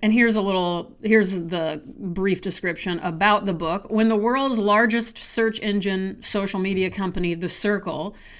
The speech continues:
from the book The Circle, emerges with the planet's dominant e-commerce site, it creates the richest and most dangerous and, oddly enough, most beloved monopoly ever known,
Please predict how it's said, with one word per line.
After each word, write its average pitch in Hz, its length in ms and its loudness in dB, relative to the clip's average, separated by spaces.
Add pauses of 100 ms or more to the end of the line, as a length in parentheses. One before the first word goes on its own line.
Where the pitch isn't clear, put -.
(200)
from 151 380 -4
the 160 80 -6
book 151 300 -6
The 160 60 -8
Circle, 156 560 -6
emerges 233 640 4
with 214 420 2
the 196 100 0
planet's 185 540 -2
dominant 185 540 0
e-commerce 202 720 0
site, 180 500 -2
it 202 140 0
creates 196 400 0
the 175 160 -4
richest 226 500 0
and 180 100 0
most 170 320 -4
dangerous 185 640 0
and, 226 380 -2
oddly 220 400 0
enough, 220 320 -2
most 190 420 -4
beloved 165 600 -2 (340)
monopoly 185 640 2
ever 180 300 -2
known, 151 480 -4